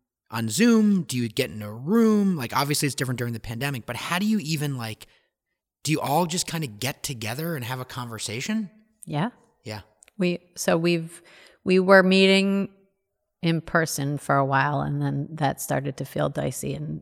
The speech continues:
Speaker 2: um, also the point that if we,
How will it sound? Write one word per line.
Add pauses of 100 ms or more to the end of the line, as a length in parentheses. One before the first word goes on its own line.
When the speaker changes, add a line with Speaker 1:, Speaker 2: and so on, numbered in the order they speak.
(120)
Speaker 2:
um, (1040)
also (400)
the
point
that (580)
if
we,